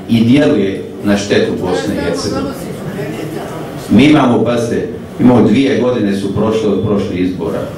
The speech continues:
a u Bosni i Hercegovini nije formirana vlast, ili ako je formirana, kao što je u federaciji, kao što je na državnom nivou,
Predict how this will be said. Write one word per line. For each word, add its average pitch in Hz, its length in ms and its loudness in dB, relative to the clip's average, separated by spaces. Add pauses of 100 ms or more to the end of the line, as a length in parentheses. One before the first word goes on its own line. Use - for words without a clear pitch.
(920)
a 98 120 6
u 98 120 6
Bosni 107 260 4
i 101 60 2
Hercegovini 101 640 0 (220)
nije 107 420 4
formirana 98 600 0
vlast, 113 440 -2 (340)
ili 123 380 6
ako - 320 0
je 101 140 2
formirana, 117 800 0 (880)
kao 101 260 6
što 107 100 4
je 90 120 4
u 90 60 2
federaciji, 104 760 -2
kao 98 200 0
što - 140 -2
je 95 60 2
na - 100 0
državnom 101 520 0
nivou, 101 320 0